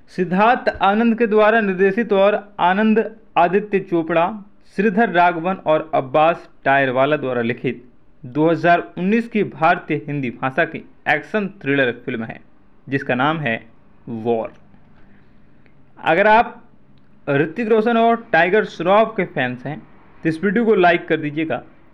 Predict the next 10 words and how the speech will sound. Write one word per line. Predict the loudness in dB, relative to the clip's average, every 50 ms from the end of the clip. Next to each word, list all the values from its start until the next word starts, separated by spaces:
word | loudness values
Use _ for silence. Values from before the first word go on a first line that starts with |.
| -10
और | -8 -6 -2
दोस्तों | -2 -2 -2 -2 -2 -2
के | -2 -2 0
साथ | 2 2 2 2 0 -4
इस | -8 -8
वीडियो | -6 -4 -2 -2 -2
को | -2 -4
शेयर | -4 -4 -4 -4 -4 -4
कर | -6 -8 -12
दीजिएगा। | -12 -14 -20 -20 -20 -20 -20